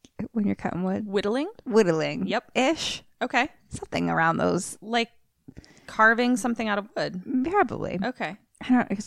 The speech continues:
Speaker 1: couldn't really tell what he was doing, but in that moment when she was like, "Yes," he, like, ca-, cuts his finger a little bit, or,
Speaker 2: Oh.
Speaker 1: like, his hand. Like,
Speaker 2: Well,
Speaker 1: he,
Speaker 2: if he
Speaker 1: like
Speaker 2: brought a branch in, he's probably whittling something.
Speaker 1: Yeah. So he, like, accidentally, he, like, cuts himself a little
Speaker 2: Okay.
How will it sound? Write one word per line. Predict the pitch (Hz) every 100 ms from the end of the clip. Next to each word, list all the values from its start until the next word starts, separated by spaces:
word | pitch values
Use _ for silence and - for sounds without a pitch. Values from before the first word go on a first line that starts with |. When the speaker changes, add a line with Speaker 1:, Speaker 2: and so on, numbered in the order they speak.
| - _ _ -
Speaker 1:
couldn't | 233
really | 196
tell | 190 165
what | 160
he |
was | 156 160
doing, | 156 175
but | 190 175
in | 202
that | 190 175
moment | 175 165 151
when | 180
she | - 147
was | 156
like, | 139 170
"Yes," | 285 277 202 -
he, | - 208
like, | 170 -
ca-, | 160 - -
cuts | 185 -
his | 156
finger | 147 143 -
a |
little | - 220 214
bit, |
or, | 165
Speaker 2:
Oh. |
Speaker 1:
like, | 165 175
his | 165
hand. | 175 - - -
Like, |
Speaker 2:
Well, | 269
Speaker 1:
he, | 180
Speaker 2:
if |
he | 165
Speaker 1:
like |
Speaker 2:
brought | 311 320
a |
branch | 214 202 196 208 160
in, | 135 156
he's | 196 -
probably | 214 214
whittling | 190 160 208 175 90
something. | - 147 - - - 196 _ _ - -
Speaker 1:
Yeah. | 190 - 151
So | - 190 175 - -
he, | - 180
like, | 139 -
accidentally, | 175 - 180 165 170
he, |
like, | 160 -
cuts | 185 -
himself | 143 - -
a |
little | 170 139
Speaker 2:
Okay. | 160